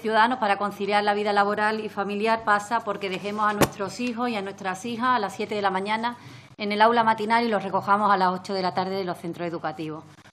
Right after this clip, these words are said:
Olvidan la importancia que tienen para el desarrollo psicológico de nuestros niños y de nuestras niñas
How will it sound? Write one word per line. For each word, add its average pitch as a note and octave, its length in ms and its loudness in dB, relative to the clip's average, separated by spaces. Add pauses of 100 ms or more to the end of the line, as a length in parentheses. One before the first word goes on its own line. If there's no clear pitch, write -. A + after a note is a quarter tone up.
Olvidan A3 460 4
la A3 60 0
importancia G3+ 520 0
que G3+ 100 -4
tienen G#3+ 300 -2
para F#3+ 160 0
el F3+ 80 -4
desarrollo F#3+ 480 -4
psicológico G#3+ 680 -2
de G3+ 100 -2
nuestros E3+ 300 -6
niños G#3 320 -4
y G3 40 -8
de F#3+ 100 -4
nuestras F3 240 -6
niñas A3 420 -4